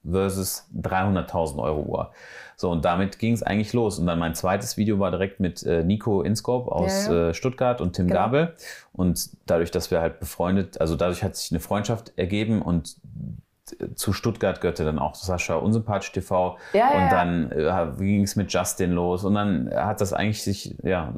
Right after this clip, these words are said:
Speaker 1: so weitergezogen und dann Marcel ist auch ein, ein sehr, sehr guter Freund von mir geworden, Montana Black, der ist ja einer der größten und dann ist ja nicht, also ich sag mal, YouTube Deutschland ist jetzt nicht mehr viel zu holen, ne? Also ich hab jetzt wirklich mit fast jedem gedreht. Also
Speaker 2: Krass.
Speaker 1: wirklich mit jedem.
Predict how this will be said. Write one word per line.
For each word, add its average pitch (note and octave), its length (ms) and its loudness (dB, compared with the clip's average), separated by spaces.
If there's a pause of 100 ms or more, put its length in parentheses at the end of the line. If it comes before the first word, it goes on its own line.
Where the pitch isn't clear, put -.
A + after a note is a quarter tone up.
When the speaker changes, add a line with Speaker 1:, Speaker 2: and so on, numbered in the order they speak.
(120)
Speaker 1:
so G2 180 2
weitergezogen G2+ 580 2
und F2 80 2
dann F2 220 2 (720)
Marcel F#2+ 460 2
ist E2+ 160 0
auch - 260 0
ein, D#2+ 300 0
ein D#2+ 100 0
sehr, F2 160 2
sehr F2 120 2
guter E2+ 220 0
Freund F2+ 240 -2
von F#2+ 120 2
mir F2+ 100 4
geworden, E2+ 280 0
Montana E2+ 360 0
Black, E2+ 240 0
der E2 120 2
ist - 100 -4
ja D#2 120 0
einer D#2+ 200 0
der D#2+ 100 2
größten F2+ 540 0
und D2+ 180 0
dann D2 320 -2
ist D2 140 -4
ja F2 80 0
nicht, E2 240 -2
also D#2+ 240 0 (140)
ich F2 60 0
sag A2 100 2
mal, G2 200 0
YouTube G#2+ 300 0
Deutschland G2+ 360 2
ist F#2 100 -2
jetzt F#2 120 0
nicht G#2+ 100 4
mehr G2+ 120 2
viel G2 140 -2
zu F#2 120 2
holen, F#2 240 2
ne? F#2 220 0
Also D#2+ 160 -2
ich D#2+ 100 -2
hab E2+ 120 0
jetzt D#2+ 220 -2
wirklich E2+ 240 -4
mit D#2+ 120 -2
fast - 240 -4
jedem E2 200 2
gedreht. D#2 400 -4 (640)
Also D#2 160 2
Speaker 2:
Krass. D2 80 0
Speaker 1:
wirklich - 280 -2
mit C#2+ 140 -2
jedem. D2+ 320 -2